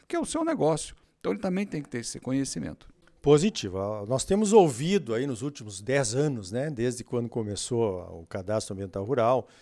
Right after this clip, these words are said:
Speaker 2: e a sema desenvolveu a sua própria plataforma, muitas vezes devolve para o, o projetista o, o Cadastro Ambiental Rural, porque tem algumas inconsistências, deu sobreposição,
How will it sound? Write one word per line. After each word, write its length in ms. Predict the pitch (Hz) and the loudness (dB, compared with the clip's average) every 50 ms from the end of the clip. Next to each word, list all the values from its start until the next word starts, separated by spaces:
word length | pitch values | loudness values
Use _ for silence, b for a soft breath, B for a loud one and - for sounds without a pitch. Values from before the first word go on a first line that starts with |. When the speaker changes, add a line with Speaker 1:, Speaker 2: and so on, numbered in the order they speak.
| b b b b - | b b b b -4
Speaker 2:
e 100 | 120 120 | -2 -2
a 60 | 110 | 0
sema 320 | - - - 131 127 127 | 0 0 0 0 0 -2
desenvolveu 420 | 113 107 127 113 113 113 107 120 127 | -2 -2 -4 -2 -2 -2 0 0 0
a 40 | 117 | 0
sua 160 | - 123 110 | -2 -4 -4
própria 360 | - 123 120 117 113 113 107 | -2 -2 -2 -2 -2 -4 -4
plataforma, 1080 | - 107 104 - - 139 - - - 117 110 120 131 139 135 127 113 101 92 87 80 b b b b b b b b b | -4 -6 -4 -4 -4 -6 -6 -6 -4 0 4 4 6 6 6 4 2 -2 -6 -12 -16 b b b b b b b b b
muitas 360 | - 165 196 - 220 185 127 123 | -2 0 4 6 6 6 6 4
vezes 380 | 147 160 175 165 160 170 185 175 | 4 4 4 4 2 0 0 2
devolve 680 | 151 170 180 151 120 131 160 180 190 180 151 117 117 | 4 4 2 4 6 8 8 10 10 8 6 2 -2
para 320 | 113 - 120 117 117 117 110 | -4 -2 -2 -2 0 -2 -2
o, 240 | 107 101 98 101 - | -4 -6 -10 -14 -16
o 120 | 107 104 | -16 -16
projetista 720 | - - 123 117 107 131 131 127 - - 151 160 - - 120 | -10 -6 -6 -4 -4 -4 -6 -6 -4 -4 -4 -2 -2 -4 -4
o, 20 | |
o 580 | 98 98 101 101 98 98 92 92 98 101 98 _ _ | -6 -8 -12 -16 -18 -20 -20 -20 -20 -20 -20 _ _
Cadastro 420 | - 107 104 98 107 101 - - 107 | -8 -8 -4 -4 -4 -4 -4 -6 -6
Ambiental 280 | 104 104 98 110 110 | -8 -6 -4 -4 -2
Rural, 240 | 123 170 156 139 143 | 2 4 4 4 2
porque 240 | 143 139 113 - - | 0 -4 -10 -12 -12
tem 160 | - - 127 | -6 -2 0
algumas 480 | 123 117 113 123 131 123 107 - - b b b b b b - | 0 2 0 0 0 0 -2 -4 -6 b b b b b b -4
inconsistências, 1000 | 127 139 139 131 135 131 120 - 104 - - - 160 160 170 160 135 - 117 101 | -2 -2 -2 0 -2 -2 -2 -2 -2 -4 -2 2 2 4 4 2 2 0 -4 -4
deu 160 | 104 131 143 139 | 0 0 0 0
sobreposição, 1160 | 139 - 139 127 127 120 - - 135 113 95 90 - - - 131 143 156 160 151 131 110 | 0 -2 -2 -2 -4 -6 -6 -6 -6 -6 -6 -8 -8 -2 2 4 4 4 6 4 4 2